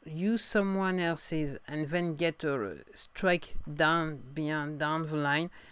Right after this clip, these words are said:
I might as well, like, create my own music, uh, my jingles, and actually put them on video." And di-, it did not happen. Instead,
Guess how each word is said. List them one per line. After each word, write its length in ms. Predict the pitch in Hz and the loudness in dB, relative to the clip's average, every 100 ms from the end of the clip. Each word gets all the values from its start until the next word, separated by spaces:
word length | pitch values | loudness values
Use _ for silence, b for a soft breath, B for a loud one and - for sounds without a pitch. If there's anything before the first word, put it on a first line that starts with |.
| B B | B B
I 60 | 139 | -6
might 200 | 147 147 | -2 -2
as 220 | 170 151 | -2 -2
well, 220 | 175 160 | 0 2
like, 200 | 143 120 | 2 0
create 340 | - 170 170 175 | -2 -2 -2 -2
my 120 | 165 | -2
own 220 | 165 156 | 0 0
music, 440 | 156 147 151 151 - - | 0 0 -2 -6 -14 -14
uh, 160 | 107 113 | -10 -6
my 240 | 143 135 | -4 -4
jingles, 580 | 143 151 135 151 160 151 | -4 -4 -2 -2 -2 -4
and 160 | 135 135 | -4 -6
actually 320 | - - 120 | -6 -8 -10
put 240 | - 160 | -10 -10
them 240 | 147 147 147 | -6 -4 -4
on 100 | 135 | -6
video." 360 | 143 135 - - | -8 -8 -10 -10
And 320 | 147 143 147 | -8 -8 -6
di-, 180 | 151 - | -8 -2
it 160 | 180 156 | -2 0
did 140 | 165 | 4
not 240 | 165 196 | 6 6
happen. 400 | 214 170 160 175 - | 6 4 2 2 -2
Instead, 580 | - 160 - 160 165 165 | -4 -2 0 0 0 -2